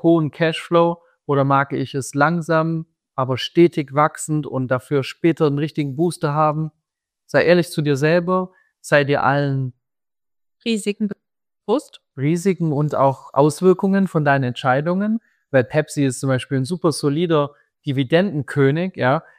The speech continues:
Speaker 1: der jährlich Dividenden steigert, aber gemächlich. Und wir haben gesehen, von zweitausendvier bis jetzt wärst du mit einer Visa-Aktie, auch mit einer Apple, Microsoft und Co.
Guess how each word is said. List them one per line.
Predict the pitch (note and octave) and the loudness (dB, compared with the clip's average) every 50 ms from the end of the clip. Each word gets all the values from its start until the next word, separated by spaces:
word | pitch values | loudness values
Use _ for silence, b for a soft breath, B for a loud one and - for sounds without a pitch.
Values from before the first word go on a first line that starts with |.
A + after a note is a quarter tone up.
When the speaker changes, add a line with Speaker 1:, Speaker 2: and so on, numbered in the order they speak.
| b b - | b b -2
Speaker 1:
der | C3+ C3+ C3 | 0 2 2
jährlich | C3 C3+ D3 D3+ D#3 D3+ - - | 2 4 4 4 4 2 0 -4
Dividenden | - C3+ C3 B2+ D3+ F3 F#3+ E3 C#3+ | -6 -6 -4 -2 -2 -2 -2 -4 -6
steigert, | - - C3+ B2+ B2+ C3 C3+ D#3 E3+ E3 - - | -8 -2 0 0 2 2 0 0 -2 -4 -6 -8
aber | B2 B2+ B2 B2+ A2+ | -8 -6 -4 -4 -4
gemächlich. | A2+ A#2 A2 A#2 A#2+ B2 B2 - - F#3 G3 G#3 - - _ _ _ _ _ _ | -4 -4 -4 -4 -4 -4 -4 -6 -4 -4 -4 -4 -4 -10 _ _ _ _ _ _
Und | - D3+ D#3+ | 0 0 4
wir | D#3 E3 | 4 4
haben | D#3 D#3 | 4 4
gesehen, | D#3 D3+ D3 D#3 D#3 D3+ | 2 2 2 2 0 0
von | - - C#3 C3 | 0 -4 -4 -4
zweitausendvier | - - C#3+ C3+ C#3 C#3+ C#3 B2+ C3 B2 - - - D#3+ D#3 D3 | 0 2 2 2 2 0 0 0 -2 -6 -8 -6 -2 0 0 2
bis | C3+ B2+ - - | 0 -2 -6 -4
jetzt | - C#3 D#3 F3+ - - - _ _ _ _ _ _ - | 0 2 2 2 0 -4 -18 _ _ _ _ _ _ -2
wärst | C#3 C3 - - | -2 -2 -2 -2
du | C3+ | -4
mit | C3+ C3 B2+ | -4 -4 -2
einer | B2+ A#2+ | -4 -2
Visa-Aktie, | B2+ D#3+ F3+ D#3+ D#3+ C3+ - - A#2 - - - D3 C#3+ C#3+ - - - | -2 -2 0 2 2 2 2 2 0 -2 -6 -4 -4 -2 -2 -4 -4 -2
auch | B2+ C3+ - - | -2 -2 0 0
mit | D3+ C#3+ | -4 -2
einer | C3 C#3 C3+ - | -2 -2 -2 0
Apple, | C#3+ D#3 - - D#3+ C#3+ | 0 -2 -2 0 -2 0
Microsoft | C3+ C#3+ D3 D#3+ - - C#3+ - - C#3+ B2+ - - | 0 2 0 0 0 -4 -8 -6 -6 -8 -8 -8 -10
und | C3 A#2+ | -12 -10
Co. | - - D#3+ E3 E3 | -4 -2 -2 -2 -2